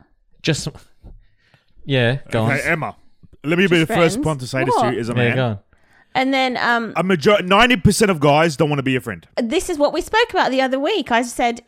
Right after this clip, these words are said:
Speaker 3: "I don't think it's possible." I really, like, maybe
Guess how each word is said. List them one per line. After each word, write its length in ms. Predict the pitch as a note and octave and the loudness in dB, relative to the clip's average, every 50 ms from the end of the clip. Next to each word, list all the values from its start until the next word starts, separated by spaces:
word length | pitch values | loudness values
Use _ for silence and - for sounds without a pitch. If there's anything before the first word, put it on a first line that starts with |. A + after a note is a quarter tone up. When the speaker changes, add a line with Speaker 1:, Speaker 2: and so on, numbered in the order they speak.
| - - - | -8 -6 -4
Speaker 3:
"I 100 | - A3+ | -4 -4
don't 420 | A3+ A3+ - B3 B3+ B3 - - | -4 -2 0 0 0 -2 -4 -8
think 240 | - B3+ A#3+ A#3 - | -6 -6 -4 -4 -6
it's 160 | A#3 - - | -8 -12 -14
possible." 680 | - - - D#4+ D#4+ - - C4+ - G3 F#3 F3+ E3+ - - | -12 -4 -2 -2 -2 -2 -4 -8 -6 -4 -4 -4 -4 -4 -4
I 80 | - G3 | -4 -4
really, 300 | G3 G#3 A3 A3 A3 - | -4 -4 -4 -4 -4 -4
like, 200 | A3+ A#3 A3 - | -4 -4 -4 -4
maybe 560 | A3+ C4 C#4 C#4+ E4 F4+ F4 E4 D4 C#4 C#4 | -4 -4 -2 -2 -2 -4 -4 -4 -4 -6 -6